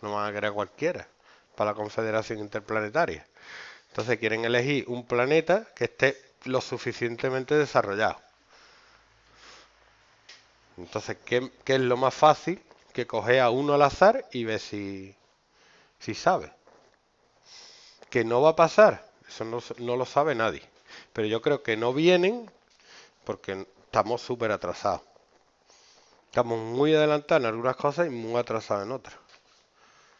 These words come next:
Básicamente, que lo resolvemos toda hostia y aquí, como yo la tengo más grande, se hace lo que a mí me da la gana.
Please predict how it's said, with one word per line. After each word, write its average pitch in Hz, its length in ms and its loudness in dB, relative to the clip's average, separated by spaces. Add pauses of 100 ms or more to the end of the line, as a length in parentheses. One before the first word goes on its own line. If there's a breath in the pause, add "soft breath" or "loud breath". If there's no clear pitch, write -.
(520 soft breath)
Básicamente, 117 1200 -2 (440 soft breath)
que 120 80 -2
lo 113 120 -2
resolvemos 110 560 -2
toda 123 220 4
hostia 170 440 -2
y 131 60 -4
aquí, 117 320 -6 (800 loud breath)
como 107 200 -6
yo 101 100 -2
la 117 120 0
tengo 123 180 -2
más 127 180 2
grande, 151 500 0 (160)
se 120 80 0
hace 113 160 0
lo 110 100 -4
que 110 60 -4
a - 20 -2
mí 110 100 -6
me 110 120 -4
da 110 80 0
la 139 100 2
gana. 139 260 -2